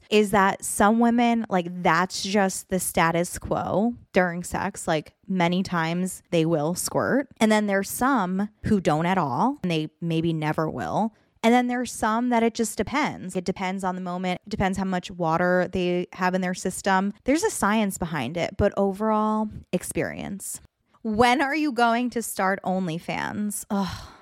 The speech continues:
Listen, I have so much shit going on in my life right now. The last thing I have time for is to start an OnlyFans. However, if you throw out some bids,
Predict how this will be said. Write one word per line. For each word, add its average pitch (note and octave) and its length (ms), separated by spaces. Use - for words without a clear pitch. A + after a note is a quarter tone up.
Listen, F3+ 640
I G#3 160
have A#4 400
so G#3 460
much A3+ 240
shit G#3+ 300
going A#3+ 220
on A#3+ 160
in A#3+ 80
my A#3 140
life A#3+ 260
right A#3+ 180
now. B3+ 420
The A3+ 120
last G#3+ 500
thing A#3 480
I G3 140
have G#3+ 240
time F#3+ 340
for C4 640
is F#3+ 240
to F#3+ 120
start F#3+ 280
an F3+ 120
OnlyFans. F3 920
However, A#3 540
if A#3+ 220
you C#4+ 180
throw F4+ 260
out E4 220
some F#3+ 300
bids, E3 520